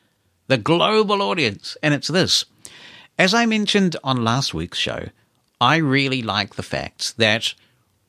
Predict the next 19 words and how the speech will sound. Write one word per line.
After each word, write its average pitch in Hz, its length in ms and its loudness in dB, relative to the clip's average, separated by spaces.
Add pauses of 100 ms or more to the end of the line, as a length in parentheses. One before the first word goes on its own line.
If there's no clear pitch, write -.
you 139 240 2
can 131 300 0
run 123 260 2
the 151 60 0
camera 110 460 -2
app 82 420 -8 (640)
on 135 300 0
your 117 260 2
iPhone - 560 -4 (1200)
and 120 480 2 (140)
you 127 340 0
can 113 540 0
be 123 180 0
in 147 120 0
front 104 300 0
of 98 180 0
the 98 100 -2
front-facing 110 640 -2
camera 95 400 -2